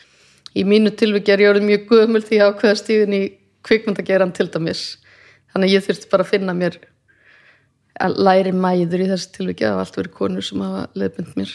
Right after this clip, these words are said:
í þessu. Og, og þannig gat ég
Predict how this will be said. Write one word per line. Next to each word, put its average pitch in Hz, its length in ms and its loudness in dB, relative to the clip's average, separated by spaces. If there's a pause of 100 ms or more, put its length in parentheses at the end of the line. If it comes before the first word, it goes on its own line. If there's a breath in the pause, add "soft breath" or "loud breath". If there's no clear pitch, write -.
(100)
í - 140 -6
þessu. - 240 -10 (880 soft breath)
Og, 190 320 0 (840)
og - 120 -4
þannig 214 260 2
gat 190 240 0
ég 175 220 -4